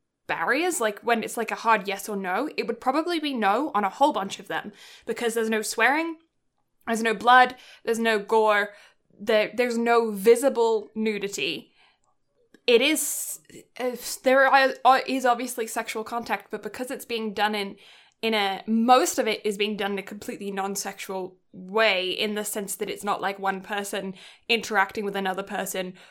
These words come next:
for the means of, like, flirtatious purposes. It is a sport that is using physical body parts that happen to be equated with sexuality.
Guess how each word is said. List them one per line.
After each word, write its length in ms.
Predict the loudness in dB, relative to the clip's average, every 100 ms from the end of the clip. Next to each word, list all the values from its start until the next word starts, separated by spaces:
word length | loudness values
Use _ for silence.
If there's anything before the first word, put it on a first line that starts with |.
| _
for 360 | -6 -2 -2
the 80 | -2
means 400 | -4 -4 -6 -4
of, 200 | -4 -2
like, 300 | -4 -6 -8 _
flirtatious 540 | -10 -6 -4 -4 -8 -2
purposes. 600 | -2 -2 -4 -2 -2 -4 -14 -10 -2
It 140 | 0
is 180 | 0 -4 -6
a 140 | -4
sport 520 | -4 -8 2 2 2 -2
that 220 | -6 -2
is 160 | -4 -4
using 320 | -8 -6 -8
physical 460 | -6 -6 -6 -6 -6
body 240 | -4 -6
parts 340 | -4 -6 -6 -6
that 180 | -6 -4
happen 360 | -10 -8 -10
to 100 | -8
be 100 | -8
equated 420 | -6 -6 -8 -8
with 140 | -10 -10
sexuality. 800 | -10 -10 -6 -4 -4 -4 -4 -6